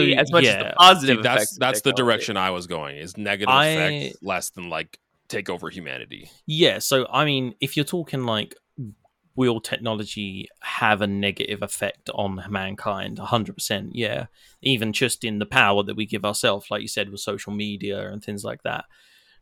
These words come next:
Speaker 1: Do I think technology will ever get to a point where it's like a Skynet situation and it sets off all the nukes and we end up in nuclear warfare that was triggered by some Trojan virus or something?
Speaker 3: That's the
Speaker 1: I
Speaker 3: plot
Speaker 1: don't
Speaker 3: of, that's
Speaker 1: think
Speaker 3: the
Speaker 1: that will
Speaker 3: plot of The
Speaker 1: happen.
Speaker 3: One Hundred.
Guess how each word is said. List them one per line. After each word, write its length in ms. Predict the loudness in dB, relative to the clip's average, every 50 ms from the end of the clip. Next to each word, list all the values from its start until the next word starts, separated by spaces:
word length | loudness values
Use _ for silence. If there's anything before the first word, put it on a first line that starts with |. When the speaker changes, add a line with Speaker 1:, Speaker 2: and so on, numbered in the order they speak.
| _ _ -18 -2
Speaker 1:
Do 180 | 0 2 4 4
I 60 | 4 4
think 300 | 4 0 -2 -2 -4 _
technology 560 | -6 -6 -2 -2 -2 0 0 -2 -4 -4 -4
will 200 | -2 0 0 0
ever 160 | 0 -2 -2
get 220 | -2 -2 -2 -2 -2
to 100 | -6 -8
a 40 | -8
point 360 | -4 -4 -2 -2 -2 -4 -6
where 480 | -6 -4 -4 -2 -2 -4 -4 -6 -8 -14 _ _ _ _ _ _ _ _
it's 180 | -6 -6 -4 -2
like 180 | -4 -4 -4 -4
a 40 | -4
Skynet 680 | -2 -2 -2 0 0 0 2 0 0 -2 -2 -4 -4
situation 720 | -6 -8 -8 -8 -6 -4 -2 -2 -2 -2 -2 -2 -4 -4
and 140 | -4 -4 -6
it 120 | -6 -4 -2
sets 360 | 0 0 -2 -2 -4 -4 -4
off 140 | -4 -2 -2
all 140 | -2 -2 -2
the 80 | -2
nukes 500 | 0 0 0 0 0 -2 -6 _ -10 -8
and 80 | -6 -6
we 120 | -4 -2 -2
end 120 | -2 -2
up 160 | -4 -2 -2
in 140 | -4 -4 -2
nuclear 400 | -4 -4 -6 -6 -6 -2 -2 -2
warfare 580 | 0 0 0 0 0 -2 -2 -4 -4 -2 -4 -6
that 180 | -8 -10 -12
was 120 | -12 -14 -10
triggered 400 | -8 -8 -8 -6 -6 -6 -4 0
by 140 | 0 0
some 260 | 0 0 -2 -4 -4 -6
Trojan 520 | -2 0 0 0 0 0 -4 -6 -8 -4
virus 500 | 0 2 2 2 2 0 -2 -6 -6 -8
or 80 | -8 -8
something? 240 | -8 -10 -8 -4 -4
Speaker 3:
That's 100 | -4 0 2
the 40 |
Speaker 1:
I 60 | 0 2
Speaker 3:
plot 120 | 2 2
Speaker 1:
don't 100 | 2 2
Speaker 3:
of, 80 | 0 0
that's 100 | -2 -2
Speaker 1:
think 100 | -2 0
Speaker 3:
the 60 | 0 0
Speaker 1:
that 60 | 0 0
will 80 | 2 2
Speaker 3:
plot 120 | 2 2
of 80 | 2 0
The 40 | 0
Speaker 1:
happen. 60 | 0
Speaker 3:
One 100 | 2 2
Hundred. 440 | 2 0 -2 -2 -4 -6 -6 -6 -8